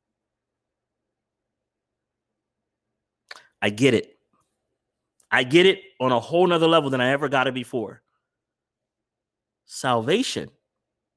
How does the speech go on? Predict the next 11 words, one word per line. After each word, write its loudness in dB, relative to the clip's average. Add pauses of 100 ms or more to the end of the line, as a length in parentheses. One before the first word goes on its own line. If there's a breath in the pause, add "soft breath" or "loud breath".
(540)
is -6
not 0
understood -4 (2000)
by 2
the -4
majority 0 (640)
of -6
humanity -2
on -6
planet -2
Earth. -12